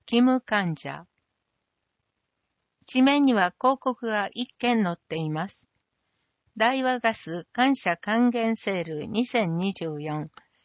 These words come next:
セール期間、十月一日から十二月二十七日。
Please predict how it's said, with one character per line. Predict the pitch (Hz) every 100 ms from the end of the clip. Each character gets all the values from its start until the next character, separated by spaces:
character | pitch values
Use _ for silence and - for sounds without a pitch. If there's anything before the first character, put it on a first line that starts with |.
| _ _ _
セ | - 247 247
ー |
ル | 262 247
期 | 220 214
間、 | 170 143 147 _ -
十 | 202 - 254
月 | 269 254 - - 208
一 | 214
日 | 214 -
か | - 151
ら | 151 -
十 | 180 226 254
二 | 269
月 | 208 175 - 165
二 | 208 220
十 | 180 156 143
七 | 151 170 180
日。 | 170 160 - 135 143